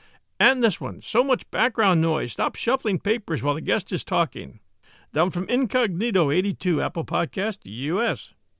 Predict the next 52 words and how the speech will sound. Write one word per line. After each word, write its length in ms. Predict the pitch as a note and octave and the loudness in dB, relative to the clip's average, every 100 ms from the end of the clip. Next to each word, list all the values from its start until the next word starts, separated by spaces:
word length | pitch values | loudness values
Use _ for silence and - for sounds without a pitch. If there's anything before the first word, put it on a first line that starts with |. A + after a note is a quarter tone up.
| _ - - - | _ -20 -16 2
And 280 | G#3+ B3+ A#3 | 4 4 2
this 180 | F#3+ | 2
one, 140 | C3 B2 | -2 -8
great 360 | B2 E3+ D4+ | -4 0 0
history 360 | F3 B3+ - A#3+ | 2 -2 -2 -4
and 80 | F#3+ | -2
storytelling, 640 | A3+ A3+ E3 D#3+ C#3 F2+ | 0 0 2 0 0 -6
five 300 | G2 C#3+ F3+ | -4 -2 -2
stars. 500 | - F3 C3+ E2+ - - - - | -2 -2 0 -2 -10 -20 -20 -12
One 140 | A#2+ | -8
thousand 340 | C3+ D#3+ E3+ F#3 | -2 0 2 0
one 140 | F#3 | 2
Heroes. 520 | E3 F3 C3 F#2+ G2+ _ _ - - | 2 2 0 -4 -12 _ _ -20 -6
I 80 | C3+ | 0
like 240 | C3+ A3 | 2 2
the 120 | - | -2
stories 480 | F#3+ G#3 G#3 A#3+ G3 - | -4 -2 0 0 -2 -2
and 180 | G#3 C4+ | 0 0
the 100 | A3+ | 2
interviews. 520 | G3+ C3 B2 - - _ - | 2 2 -2 -8 -16 _ -4
Keep 220 | B3 C4 | -2 -2
up 140 | A3+ - | -4 -4
the 100 | A#2 | -6
great 340 | A#2+ A3 C4 | 0 -2 0
work. 260 | D#3+ B2+ - | -2 -2 -4
Thank 240 | - G3 - | -2 -2 -2
you. 220 | F2 C2+ - - - - - | -12 -12 -20 -20 -20 -20 -2
Down 160 | E3 | -2
from 200 | F3+ G3 | 0 0
Donthan, 540 | B2+ A3 B3 - A#2 C3+ | 2 0 0 -2 -6 -8
Apple 200 | C3+ D#3+ | -6 -4
Podcast, 500 | C#3+ D3 - F3+ F3 | -2 -4 -4 -6 -6
U 300 | - G2 D3+ | -10 -8 -6
S. 300 | G3+ F#3+ - - _ - - - - - - - - - - - | -4 -6 -10 -20 _ -20 -20 -20 -20 -20 -20 -20 -20 -20 -20 -4
Thank 260 | F3+ G#3+ G#3 | 0 0 2
you 140 | F#3+ | 4
all 180 | D#3+ D3+ | 4 4
so 360 | - - G#3 | 0 0 2
very, 500 | F3+ C#3+ - A3+ A3+ | 2 0 2 4 4
very 360 | F3 C#3 G3+ G3+ | 0 0 2 4
much 280 | E3+ E3 - | 6 4 0
for 80 | D#3 | -4
taking 320 | F#3+ F3 D#3 | -2 -2 -2
the 80 | C#3+ | 0
time 240 | E3+ D#3+ | 0 0
to 60 | B2+ | 0
share 200 | F3 E3+ | 0 2
these 160 | C#3+ | 2
wonderful 320 | C3 E3+ C#3 | 2 0 0
reviews 500 | E3 C#3+ B2+ C#3 B2 | 0 2 2 0 -4
with 140 | A#2 C3 | -8 -10
us. 280 | G#2 - | -10 -12